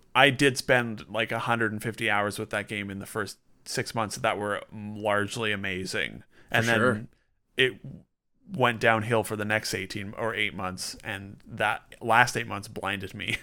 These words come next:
Speaker 1: <laughs> to the
Speaker 2: Mm-hmm.
Speaker 1: good eight, eight months. Uh,
Speaker 2: There, I, I've been trying to, I, I try to think about the time it goes, like, the, quote,
Speaker 1: Yeah.
Speaker 2: "time it goes bad," unquote, as not s-, entirely the game's fault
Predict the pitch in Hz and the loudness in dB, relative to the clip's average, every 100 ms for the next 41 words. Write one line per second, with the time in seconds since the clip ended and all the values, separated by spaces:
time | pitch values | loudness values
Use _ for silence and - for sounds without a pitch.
0 | 294 - - 110 127 101 120 110 - 110 | 0 2 0 2 2 6 6 6 0 0
1 | 98 - - 113 104 98 92 95 - - | -2 -4 -2 0 0 -2 -6 -6 -10 -10
2 | _ - - - - - - - 67 - | _ -20 -16 -14 -14 -14 -10 -8 -2 -4
3 | - - - _ - 190 - _ - 190 | -4 -16 -20 _ 2 2 2 _ -4 -2
4 | 175 185 - 226 254 254 - 214 196 156 | -2 -4 2 2 2 -2 2 4 4 2
5 | - _ _ _ _ _ _ 165 175 - | -6 _ _ _ _ _ _ 6 6 6
6 | 170 156 - 196 214 - 196 170 156 151 | 2 2 2 4 2 0 0 2 4 2
7 | 131 139 - 131 139 139 113 123 117 - | 2 -4 0 0 2 0 0 0 -2 -2
8 | 120 - - - 123 113 101 - 127 123 | -4 -4 -14 0 2 4 2 4 6 6
9 | 82 - - 131 143 135 123 123 117 107 | 2 -6 2 6 6 4 0 0 0 2
10 | 107 110 110 - 107 113 - 107 104 - | 4 4 2 -2 -2 -4 2 2 2 2
11 | 107 107 104 101 98 - _ _ _ - | 2 4 2 -2 -4 -8 _ _ _ 0
12 | 127 135 139 - _ _ _ _ - - | 4 6 4 0 _ _ _ _ -16 -4
13 | 131 131 - 113 120 127 123 117 110 113 | 2 2 6 8 8 6 2 2 2 2
14 | 110 - 107 107 | -2 2 6 4